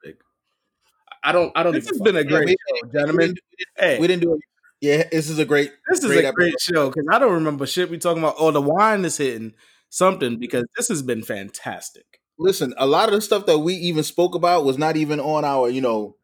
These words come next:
Speaker 3: pre-recording or anything like that. Like, we, it wasn't even on our list of what we were gonna talk about, but this is what Talking Bullshit is all about. Before we move on, I just wanna get a yeah or nah.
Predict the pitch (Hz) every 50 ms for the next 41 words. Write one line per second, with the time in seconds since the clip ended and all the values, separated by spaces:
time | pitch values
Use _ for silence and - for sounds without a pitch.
0 | _ _ _ _ - - 208 202 196 190 175 175 165 - 202 196 190 180 180 175
1 | 170 156 151 160 185 180 170 147 160 151 147 139 139 147 139 135 135 135 151 175
2 | 180 185 185 175 190 180 175 180 175 165 165 160 156 151 143 139 147 165 165 160
3 | - 151 143 156 151 147 151 147 139 143 139 135 - - 143 - 127 120 123 120
4 | 117 - 117 143 147 - - 143 143 143 143 - 147 139 - 139 135 127 131 131
5 | 131 127 - 127 123 117 127 123 120 117 110 127 127 131 139 - - _ _ _
6 | _ _ _ _ - 135 - - 185 185 175 175 175 175 175 165 170 165 165 160
7 | 156 151 147 143 151 147 147 143 143 147 139 139 131 135 147 151 151 151 156 151
8 | 147 143 139 143 147 147 151 156 175